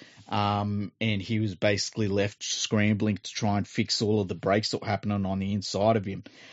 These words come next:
Cameron Munster, I gave him a five. He started off pretty well,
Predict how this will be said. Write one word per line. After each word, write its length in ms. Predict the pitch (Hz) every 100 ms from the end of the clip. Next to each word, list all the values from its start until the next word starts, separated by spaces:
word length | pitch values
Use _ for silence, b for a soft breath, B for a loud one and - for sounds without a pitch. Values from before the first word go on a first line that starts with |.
| B B _
Cameron 480 | - 143 160 160 156
Munster, 520 | 135 139 139 - 104 -
I 80 | 120
gave 280 | 123 135 135
him 160 | 135
a 40 | 117
five. 380 | - 147 123
He 120 | 117 151
started 400 | - 196 131 113
off 200 | 104 -
pretty 240 | 127 107
well, 400 | 90 110 110 87